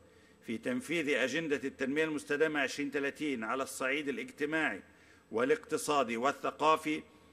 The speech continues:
فقد اعتمدنا وثيقة منهاج العمل للأسرة في المنطقة العربية في إطار تنفيذ أهداف التنمية المستدامة عشرين تلاتين كأجندة التنمية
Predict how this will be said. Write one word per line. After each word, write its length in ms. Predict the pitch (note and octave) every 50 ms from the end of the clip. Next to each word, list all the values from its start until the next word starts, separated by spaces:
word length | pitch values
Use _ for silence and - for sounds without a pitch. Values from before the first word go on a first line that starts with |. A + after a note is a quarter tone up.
| - - -
فقد 380 | - A#2 - - D3 D3 C#3
اعتمدنا 760 | D3+ C3+ B2 - C3+ C3+ D3 D3 C3+ B2 C#3+ D3 D3 C#3+ C#3+
وثيقة 760 | A2 A2 A#2+ A#2+ A#2 - D#3 D#3+ D3 - C#3 C3+ - C3 B2
منهاج 520 | A#2+ B2 A#2 A2 A2 C3 D3+ D#3+ D3 B2+
العمل 380 | C3+ B2 A2 B2+ D#3 D#3+ D3+ C#3+
للأسرة 500 | D3 D3 C#3 C3 C#3+ D3+ - - C#3+ B2+
في 120 | - -
المنطقة 500 | C3+ C3 C3 C3 B2 - D#3 D3 - C3+
العربية 600 | C3+ A#2 A2+ A#2 A#2 A#2+ C3 C#3+ C#3 C#3 C#3+ C3+ - - - - - - - - - - -
في 260 | - B2+ B2 A2+ A#2+
إطار 360 | A#2+ - D3+ E3 E3 C#3+ C3+
تنفيذ 640 | B2 - B2+ B2 B2 - B2 C#3 C#3+ C#3+ B2 C3+ A2
أهداف 500 | G#2+ B2+ A#2+ A2+ A#2+ D3 D3+ C3+ - B2+
التنمية 440 | - - - B2+ A#2+ B2+ C#3 D3 D3
المستدامة 760 | C#3 B2+ B2+ A#2+ - B2+ B2+ B2 C#3 C#3 C#3 C#3 C#3 B2+ - - - - - - -
عشرين 420 | - A#2 - - C3 D3 C#3 C3+
تلاتين 600 | C3+ B2+ A#2 A#2+ A#2 - C3 C#3+ D3 D3 C#3+ C3 - - - - - - -
كأجندة 600 | A#2+ A#2+ A2+ A#2+ A2+ G2+ C3+ D3 D3 B2+ B2+ A#2 -
التنمية 720 | C3 - - - A#2+ A2+ A#2+ B2 C3 C3 C3 C3 C3 B2+